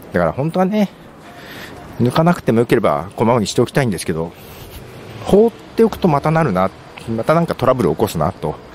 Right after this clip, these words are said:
いう気がしていて、で、その、亜急性甲状腺もね、あの、原因がはっきり分かってないらしいんですよ。うん、ウイルスじゃないかって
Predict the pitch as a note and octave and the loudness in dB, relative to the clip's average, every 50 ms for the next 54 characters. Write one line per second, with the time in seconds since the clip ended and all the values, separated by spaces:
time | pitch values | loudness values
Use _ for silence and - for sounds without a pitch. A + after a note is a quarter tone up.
0 | - - - - - - - - - - - - - - G2+ G2+ F#2+ F#2+ F#2+ F2+ | -20 -20 -18 -18 -18 -18 -18 -18 -18 -18 -16 -10 -2 0 2 4 4 2 2 0
1 | - G2 F#2 F2 D#2+ - - E2+ D#2+ D#2+ D#2 - - - - - - - - - | -2 -2 -2 -2 -4 -4 -6 -4 -4 -4 -4 -6 -6 -6 -8 -10 -20 -20 -20 -20
2 | - - - - - - - - - - - - - - - - - - - - | -20 -18 -18 -18 -18 -20 -20 -20 -20 -20 -20 -20 -18 -18 -18 -18 -18 -18 -18 -16
3 | - - - - - - - - F2+ E2+ D#2+ D#2 D#2+ - F2+ F2+ F2+ E2 D#2 E2+ | -16 -14 -14 -14 -14 -14 -6 -2 0 0 0 0 -2 0 0 0 0 0 0 -4
4 | D#2+ - - - - - - F#2+ - - D#3+ E3+ - F#3 F3 - - F3 E3+ F3 | -6 -8 -12 -18 -12 -8 -8 -4 0 2 2 2 2 0 0 2 2 2 4 4
5 | F3 - - F3 F3 F3 F3 F3+ G3 G#3+ A3 - - - - - - - - - | 2 2 2 0 2 0 0 0 0 0 -2 -4 -10 -20 -20 -20 -20 -20 -20 -20
6 | - - - - - - - - E2+ G2 F#2+ F2 F2 - E3 G3+ A#3 B3+ B3 A#3 | -20 -20 -20 -20 -20 -10 -6 -2 -2 0 -2 -2 0 0 0 0 0 0 0 0
7 | A#3 A3 F#3 - F3+ - - G3 B2+ F2 - - - - G#2+ G2 G2+ G#2+ A2 - | 0 0 0 -2 -4 -2 0 0 0 0 -2 -6 -8 -6 -4 -2 0 0 -2 -2
8 | - G#2 F2+ - - - C#2 C#2+ - - - - - - - - - - - - | -4 -6 -8 -8 -10 -10 -10 -10 -10 -12 -16 -20 -20 -20 -20 -20 -20 -20 -20 -18
9 | - - - - - - - - - - F2 E2 D#2+ E2 F2 - - F3 B2+ D3+ | -18 -16 -18 -18 -18 -20 -20 -14 -6 -4 -2 -2 -2 -4 -6 -2 2 4 4 4
10 | G#3+ A#3 A3 G#3 E3 - - - - A2 G2 F2 - F2 E2+ G#2+ B2+ C#3 G#2 - | 4 2 0 -2 -4 -4 -6 -8 -6 -6 -4 -4 -4 -2 -2 0 0 -2 -2 -4
11 | G2 F2 - | -6 -6 -6